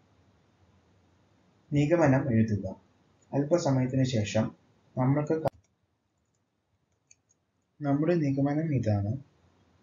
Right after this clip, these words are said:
Negative electrode അഥവാ കാത്തോഡിന് ചുറ്റും നിറവ്യത്യാസം ഉണ്ടായിരിക്കുന്നു. എന്താണ് സംഭവിച്ചത്?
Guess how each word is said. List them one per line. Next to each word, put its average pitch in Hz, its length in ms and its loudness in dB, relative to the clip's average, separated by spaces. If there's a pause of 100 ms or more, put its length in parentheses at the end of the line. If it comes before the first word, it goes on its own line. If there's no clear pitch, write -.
(1800)
Negative 156 560 0
electrode 143 640 -2
അഥവാ 135 420 -2
കാത്തോഡിന് 131 540 -2
ചുറ്റും 131 440 -4
നിറവ്യത്യാസം 131 880 0
ഉണ്ടായിരിക്കുന്നു. 101 680 -2 (3500)
എന്താണ് 151 420 2
സംഭവിച്ചത്? 101 680 -2